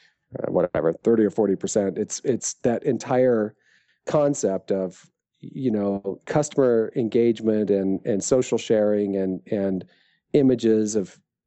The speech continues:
y-, you know, people wearing the product, and it's all whimsical, all fits into a, a, a sort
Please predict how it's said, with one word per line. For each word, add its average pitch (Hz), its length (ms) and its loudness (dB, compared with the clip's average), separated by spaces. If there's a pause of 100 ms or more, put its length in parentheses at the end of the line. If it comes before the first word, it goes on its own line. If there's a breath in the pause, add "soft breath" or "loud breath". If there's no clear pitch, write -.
y-, 120 220 -6
you 131 140 0
know, 104 100 2
people 113 600 2
wearing 120 560 0
the 107 60 0
product, 107 680 -2
and 117 180 -2
it's 107 160 -4
all 123 220 2
whimsical, 123 640 0
all 120 100 -2
fits 120 380 -2
into 117 380 -2
a, 95 280 -2 (680 soft breath)
a, 120 340 -2
a 113 40 -8
sort 117 340 0